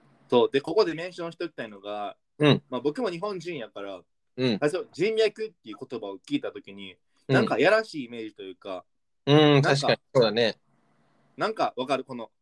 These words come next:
Speaker 1: 気持ち悪い響き、
Speaker 2: わかるわかる。
Speaker 1: 人脈っていう言葉が。
Speaker 2: うん、うん、うん。
Speaker 1: なんか、
Speaker 2: だ-、メリ-、メリットしかこう自分にね、考えてないね。
Speaker 1: そうそうそう。なんか、
Speaker 2: そうだね。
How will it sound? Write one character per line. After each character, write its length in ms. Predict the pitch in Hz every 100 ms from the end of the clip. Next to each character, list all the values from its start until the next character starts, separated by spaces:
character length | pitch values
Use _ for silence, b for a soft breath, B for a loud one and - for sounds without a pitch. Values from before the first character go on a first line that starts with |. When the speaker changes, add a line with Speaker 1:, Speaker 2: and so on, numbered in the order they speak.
| -
Speaker 1:
気 100 | 170
持 100 | 180
ち 40 |
悪 40 |
い 20 | 123
響 0 |
き、 40 |
Speaker 2:
わ 60 | 147
か 0 |
る 100 | 127
わ 80 | 117
か 100 | -
る。 360 | 135 127 - 104
Speaker 1:
人 160 | 131 135
脈 260 | 135 135
っ 60 | 127
て 120 | -
い 80 | 131
う 20 |
言 80 | 113
葉 60 | 98
が。 60 |
Speaker 2:
う 40 | 104
ん、 40 |
う 40 |
ん、 240 | - - 117
う 20 |
ん。 60 | 110
Speaker 1:
な 100 | 135
ん 40 |
か、 120 | 147 -
Speaker 2:
だ-、 80 | 175
メ 120 | 254 294
リ-、 120 | 220
メ 160 | 233
リ 120 | 277 220
ッ 60 |
ト 100 | -
し 100 | 139
か 140 | - 143
こ 160 | 139
う 20 |
自 180 | 135 131
分 200 | 131 147
に 120 | 143
ね、 220 | 139 147 -
考 100 | 143
え 20 |
て 60 | 143
な 80 | 110
い 40 |
ね。 60 | 123
Speaker 1:
そ 20 |
う 20 | 120
そ 120 | 120
う 120 | 104 _ 107
そ 80 |
う。 100 | 104 -
な 120 | 135
ん 40 | 143
か、 80 | -
Speaker 2:
そ 60 |
う 40 |
だ 40 |
ね。 20 | 98